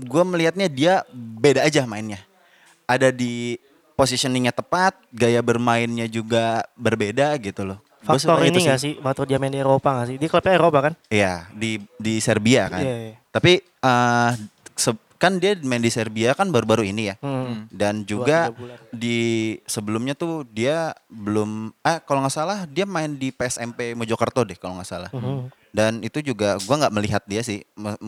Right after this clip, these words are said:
Speaker 1: belum melihat dia di level klub ya. Tapi kalau di level timnas dia tuh, oh, menonjol banget gitu loh. Makanya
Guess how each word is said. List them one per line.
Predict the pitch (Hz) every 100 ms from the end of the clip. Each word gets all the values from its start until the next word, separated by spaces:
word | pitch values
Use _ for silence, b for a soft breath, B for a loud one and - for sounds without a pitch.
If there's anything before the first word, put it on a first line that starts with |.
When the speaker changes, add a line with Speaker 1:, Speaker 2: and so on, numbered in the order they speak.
| 104
Speaker 1:
belum | 101 104
melihat | 101 98
dia | 104 95
di | 95 95
level | 98 110
klub | - 113
ya. | 92 95
Tapi | - 92 135
kalau | 123
di | 110
level | 104 101
timnas | 107 110 131
dia | 135 143
tuh, | 131
oh, | _ 170 160
menonjol | 120 107 104 104
banget | 101 123 101 -
gitu | 87 87
loh. | 101 _ _ b b b b
Makanya | - 113 131 147